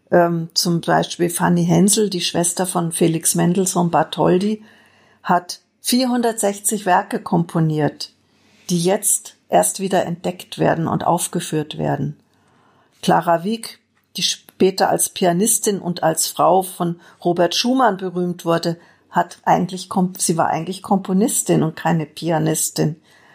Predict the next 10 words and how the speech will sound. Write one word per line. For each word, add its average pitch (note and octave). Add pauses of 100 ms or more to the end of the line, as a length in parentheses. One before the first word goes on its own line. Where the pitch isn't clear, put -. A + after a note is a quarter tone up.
(800)
Also F#3
Kompositionen A3
von G#3
Frauen G#3
werden G3+
erst -
jetzt -
wiederentdeckt - (200)
und F#3
aufgeführt. D#3